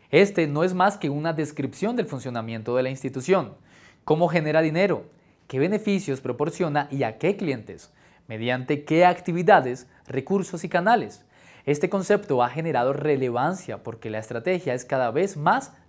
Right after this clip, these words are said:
táctica. En cambio, en el modelo de negocio, la estrategia y estructura están tan profundamente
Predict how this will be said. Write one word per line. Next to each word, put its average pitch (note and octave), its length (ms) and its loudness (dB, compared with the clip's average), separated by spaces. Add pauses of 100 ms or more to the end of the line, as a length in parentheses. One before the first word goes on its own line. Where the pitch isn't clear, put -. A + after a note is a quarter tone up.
(100)
táctica. - 500 -10 (580)
En E3 180 -4
cambio, G3 340 6
en C3+ 80 -2
el C#3 60 -2
modelo D3+ 340 2
de D3 100 2
negocio, F3+ 540 -2 (180)
la C3 140 0
estrategia D3+ 560 -2
y A2+ 120 -4
estructura D3 640 -2 (220)
están C#3 320 -2
tan F#3 160 -2
profundamente D#3 760 -6